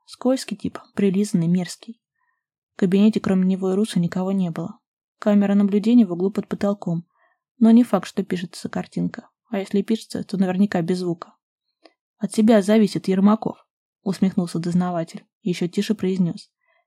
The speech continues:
«И не таких кололи, майор. Закройте в сизо в одной камере с приятной компанией. Как те перспективы? Уверен, друзья тебя встретят как следует».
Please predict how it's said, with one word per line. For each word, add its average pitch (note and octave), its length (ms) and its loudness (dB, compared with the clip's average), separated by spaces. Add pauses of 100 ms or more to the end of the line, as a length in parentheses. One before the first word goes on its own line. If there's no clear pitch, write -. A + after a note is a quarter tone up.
(260)
«И A#3+ 160 4
не A#3+ 120 8
таких A#3 380 0
кололи, F#3 400 2
майор. E3+ 480 -2 (300)
Закройте G3 560 2
в - 60 -10
сизо F3 300 0
в D#3 60 -4
одной E3 220 -2
камере E3+ 340 -2
с - 60 -10
приятной F3 380 -2
компанией. F3+ 520 -6 (440)
Как B3 200 -2
те A3 120 0
перспективы? A3 720 -2 (320)
Уверен, G3 520 4
друзья F#3 320 0
тебя G#3 180 -2
встретят G3 360 -4
как A3+ 180 -4
следует». F3+ 540 -4